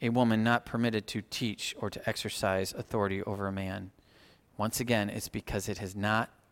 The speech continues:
been given to her as a role. God has not given her this role.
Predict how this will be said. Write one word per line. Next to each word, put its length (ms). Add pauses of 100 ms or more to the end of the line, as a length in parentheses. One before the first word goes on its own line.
been 280 (140)
given 260
to 140
her 320 (100)
as 320
a 280 (120)
role. 560 (640)
God 160
has 160
not 280
given 220
her 300
this 300
role. 340